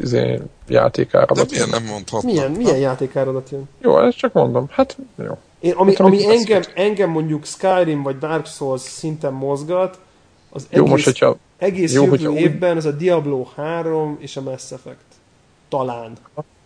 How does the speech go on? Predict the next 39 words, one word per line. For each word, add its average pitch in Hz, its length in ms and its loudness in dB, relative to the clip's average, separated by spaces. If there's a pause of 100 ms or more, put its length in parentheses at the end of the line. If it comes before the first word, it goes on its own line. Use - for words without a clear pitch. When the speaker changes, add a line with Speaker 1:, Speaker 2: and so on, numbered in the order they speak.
(300)
Speaker 3:
Talán. 127 440 -10 (500)
Semmilyen 165 460 -2
másra 139 280 -4
nem 135 120 -4
vagyok 131 240 -4 (140)
Speaker 1:
Igen, 180 120 -4
Speaker 3:
ilyen 170 140 4
Speaker 1:
most, 147 200 2
hogyha, 143 180 4
Speaker 3:
iszonyatosan. 135 480 4 (180)
Speaker 1:
jó, - 80 -4
lehet, 147 200 6
hogy 135 100 2
én 131 120 2
is 127 100 -4
visszavonom, 123 540 0
legyen 135 300 4
nyolc - 280 -2
pont, - 420 -2 (460)
mert 123 340 0
igazából 123 500 2
tényleg 127 340 2
nem 123 180 2
jön 123 140 0
se - 200 -2
Assassin's 127 520 0 (100)
Creed, 80 300 -4
se - 520 2 (200)
egy 180 80 -4
Speaker 3:
Meg, 233 120 6
Speaker 1:
csomó 127 240 0
Speaker 3:
Zephyr, 180 240 2
Speaker 1:
olyan 135 140 2
Speaker 3:
az 156 120 0
előző 180 380 4
kérdésre 156 440 -2
megvan 147 360 -2
a 127 60 -4
válaszod. 127 520 -8